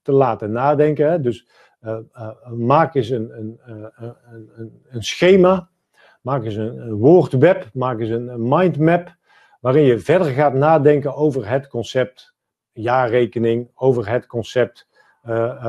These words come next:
positieve gezondheid, over, eh, navigeren, eh, als zijnde, eh, in, in de zeevaart. Ehm, ehm, eh, maak eens een mindmap over alle, eh, zomer- en winterkenmerken, eh, eh,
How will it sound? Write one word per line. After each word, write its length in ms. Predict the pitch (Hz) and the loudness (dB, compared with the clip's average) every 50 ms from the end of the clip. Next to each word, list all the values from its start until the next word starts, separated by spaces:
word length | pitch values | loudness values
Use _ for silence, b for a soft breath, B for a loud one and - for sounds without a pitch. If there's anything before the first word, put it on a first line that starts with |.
| 110 - | -4 2
positieve 600 | - 151 151 147 123 123 113 139 147 131 120 117 | 4 6 6 6 4 2 2 2 4 4 4 2
gezondheid, 760 | 113 123 101 - 151 170 151 143 143 143 143 139 139 - _ b b b b b b b b b | 2 2 4 4 4 4 4 4 4 4 4 2 0 -4 _ b b b b b b b b b
over, 500 | _ 143 147 151 139 117 135 120 98 - - | _ 2 2 2 4 2 -2 -2 -2 -8 -10
eh, 140 | 135 123 123 | -6 -6 -4
navigeren, 1120 | 127 127 127 143 139 120 113 127 131 117 101 127 156 156 156 151 131 135 131 123 131 - - | -4 -2 0 2 2 2 0 -2 -2 -2 0 2 4 4 4 4 4 2 2 0 -2 -6 -10
eh, 260 | 135 123 120 120 120 113 127 131 | -8 -6 -6 -6 -6 -6 -10 -14
als 240 | 131 123 110 - | -12 -12 -12 -10
zijnde, 340 | - 131 123 120 120 113 110 | -8 -6 -6 -4 -4 -4 -4
eh, 460 | 110 117 123 120 113 113 120 123 - | -6 -6 -10 -12 -14 -16 -16 -16 -18
in, 180 | 127 135 - - | -20 -20 -14 -8
in 100 | 131 131 | -2 0
de 100 | 131 131 | 2 4
zeevaart. 680 | 120 160 180 180 151 135 151 151 151 143 - - _ _ _ _ _ _ _ _ _ _ _ _ | 4 6 6 6 6 4 4 4 2 2 -2 -6 _ _ _ _ _ _ _ _ _ _ _ _
Ehm, 300 | _ 113 113 113 110 113 123 - _ _ _ | _ -4 -2 -2 -2 -4 -6 -10 _ _ _
ehm, 260 | - 131 120 120 117 120 123 _ _ | -12 -10 -8 -8 -8 -10 -12 _ _
eh, 180 | 120 117 113 113 113 113 - - - _ _ _ 151 _ 123 | -18 -14 -12 -12 -12 -12 -14 -18 -20 _ _ _ -20 _ _
maak 280 | 131 127 139 151 131 117 | -6 -2 -2 -2 -2 -2
eens 100 | 127 120 | 0 0
een 200 | 127 120 117 123 | 0 2 2 4
mindmap 600 | 139 156 160 143 131 135 127 123 - - - _ _ | 4 4 4 4 4 4 2 2 0 -4 -12 _ _
over 340 | 143 135 127 110 117 - _ | 2 2 2 2 0 -6 _
alle, 380 | _ 175 175 165 143 117 - - _ _ _ _ _ _ _ _ _ | _ 4 6 6 6 4 0 -4 _ _ _ _ _ _ _ _ _
eh, 200 | 123 117 120 123 127 | -8 -6 -6 -4 -6
zomer- 460 | 113 - 143 156 165 160 143 120 135 | -2 2 4 4 6 6 4 2 0
en 160 | 139 127 120 | -2 -2 2
winterkenmerken, 1300 | 123 147 160 151 131 - - - _ _ - 170 151 139 135 135 127 117 110 104 - 120 110 104 113 - _ | 2 4 2 2 0 -2 -8 -10 _ _ 0 2 2 4 2 2 2 0 -2 -4 -4 -6 -6 -6 -8 -16 _
eh, 180 | - 113 110 | -14 -12 -12
eh, 80 | 107 | -12